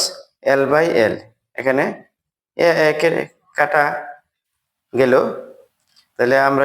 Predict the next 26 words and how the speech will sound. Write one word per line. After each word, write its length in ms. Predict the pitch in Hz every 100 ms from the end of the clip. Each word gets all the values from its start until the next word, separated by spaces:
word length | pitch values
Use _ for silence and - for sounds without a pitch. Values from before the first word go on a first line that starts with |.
| 143
লিখতে 160 | 139 143
পারি 120 | 143 135
হাফ 260 | 131 143 156 -
cross 240 | 139 143 160 -
ওয়াই 140 | 147 139
এল 80 | 139 135
by 120 | 151 135 156
L, 40 | 214 _ _ _ 131
L 20 | 131
by 100 | 123 98
L। 40 | 85 - _ _
তো 60 | 123 110
হাফ, 220 | 135 156 - - - - _ _ _ _ _ _ _ _ _ _ _
এটাকে 280 | 135 151 160 175 - - - - _ _ _ 127
আমরা 160 | 143 151
লিখতে 160 | 156 156 151
পারি 180 | 151 165
ওয়াই 140 | 165 165 156
এল 60 | 151
by 100 | 156 151
L 20 | 156
হচ্ছে 260 | 156 - 262 - - _ _ _ _ _ _ -
পীড়ন 320 | 143 151 196 214 -
আর 80 | 135 135 135
L 20 |
by 100 | 143